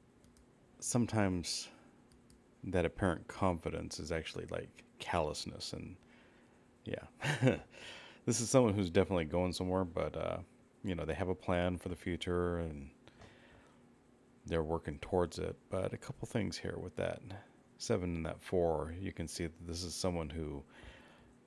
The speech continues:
sees everything as an investment, like a transactional investment that at some point pays off, or, mm, there's a give and take there,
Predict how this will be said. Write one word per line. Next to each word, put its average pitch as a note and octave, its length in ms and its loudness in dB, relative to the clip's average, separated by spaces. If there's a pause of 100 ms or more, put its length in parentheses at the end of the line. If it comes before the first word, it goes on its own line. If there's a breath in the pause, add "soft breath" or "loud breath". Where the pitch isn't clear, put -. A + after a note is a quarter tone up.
sees G2 420 2
everything G#2+ 720 4
as E2 480 -2 (100)
an G2+ 140 4
investment, D#2 880 -4 (420)
like F2+ 140 -4
a - 60 -4
transactional D#2+ 840 -4
investment - 640 -12 (500 loud breath)
that F#2 100 -2
at F#2 60 -2
some F2 240 0
point E2+ 360 -6
pays D#2 320 -4
off, D#2 340 -6
or, - 340 -6 (960 loud breath)
mm, E2 300 0 (840)
there's F2 240 0
a E2+ 40 -2
give E2 220 0
and D2+ 120 -4
take - 260 -6
there, E2 480 -6